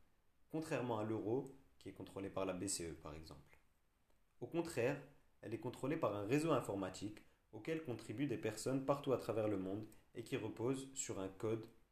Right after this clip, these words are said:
auquel le public peut accéder librement. Et l'information, plutôt que d'être stockée en un seul centre,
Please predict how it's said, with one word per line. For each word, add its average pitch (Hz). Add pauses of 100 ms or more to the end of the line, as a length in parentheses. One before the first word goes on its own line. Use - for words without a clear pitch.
(160)
auquel 120 (180)
le 101
public 110
peut 101
accéder 110
librement. 90 (1800)
Et 123
l'information, 139 (400)
plutôt 139
que 180
d'être 107
stockée 117
en 110
un 127
seul 104
centre, 139